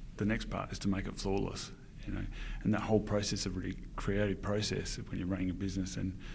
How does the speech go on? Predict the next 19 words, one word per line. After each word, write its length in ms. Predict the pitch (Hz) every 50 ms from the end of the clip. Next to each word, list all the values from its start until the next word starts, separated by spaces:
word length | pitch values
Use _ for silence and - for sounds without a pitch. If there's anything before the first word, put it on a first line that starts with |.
| - - - - -
I 40 | -
think 160 | - 107 95
a 40 | 95
lot 120 | 104 104
of 60 | 95
people 180 | 104 107 98 98
miss 300 | 95 98 113 120 110 -
the 120 | - 95
fact 400 | 92 - - - - 95 - - -
that 120 | - 98
it 80 | 95 110
is 140 | 131 135 -
such 200 | - - - -
a 20 | -
creative 400 | - - 104 98 98 98 95 -
thing, 240 | - 110 98 98
and 100 | 98 98
you're 140 | 98 101 - -
always 720 | 123 117 117 110 107 104 98 101 101 98 92 - - -